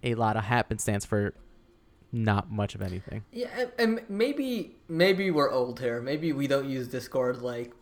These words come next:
Speaker 2: the young ones <laughs> do nowadays, 'cause it does seem like people hang out on Discord. You know, they'll start with friends, they'll, they'll have their servers, they'll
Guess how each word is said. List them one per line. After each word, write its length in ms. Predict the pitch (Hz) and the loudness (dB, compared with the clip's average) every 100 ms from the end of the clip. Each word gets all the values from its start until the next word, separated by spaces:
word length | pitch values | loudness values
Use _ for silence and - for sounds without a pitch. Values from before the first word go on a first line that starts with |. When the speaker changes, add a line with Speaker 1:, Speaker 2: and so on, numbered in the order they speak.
| - | -12
Speaker 2:
the 180 | 143 135 | -6 -4
young 320 | 135 127 127 | -2 -2 0
ones 380 | 123 123 131 180 | -2 -2 -4 -2
<laughs> 220 | 123 - | -2 -2
do 240 | 143 135 - 185 170 | -4 -6 -10 -14 -6
nowadays, 320 | 127 123 127 | 0 2 2
'cause 120 | 147 175 | 4 4
it 100 | 175 | 4
does 160 | 196 | 2
seem 200 | 202 202 | 0 0
like 500 | 180 160 147 143 - - - - _ _ - - | 4 4 2 0 -6 -20 -20 -20 _ _ -20 -8
people 760 | 175 165 160 151 143 143 - - - - - | -2 0 4 4 6 4 2 -8 -20 -20 -12
hang 360 | 123 131 139 127 | -6 -4 0 2
out 220 | 135 - | 2 0
on 260 | 135 143 135 | -4 -4 -4
Discord. 560 | 151 - 127 117 120 - - | -6 -4 -2 -2 -4 -12 -8
You 120 | 135 | -4
know, 120 | 127 | -2
they'll 420 | 127 127 123 - | 0 -2 -2 -6
start 480 | - 135 98 - 143 | -4 -2 -2 -6 -8
with 160 | 143 135 | -8 0
friends, 460 | 135 131 131 127 | 0 0 -4 -8
they'll, 320 | 131 123 127 120 | -6 -4 -4 -6
they'll 100 | 127 | -4
have 180 | 127 123 | -4 -4
their 80 | 127 | -6
servers, 500 | - 127 123 123 123 | -2 0 2 0 0
they'll 360 | 123 123 123 | 0 0 -2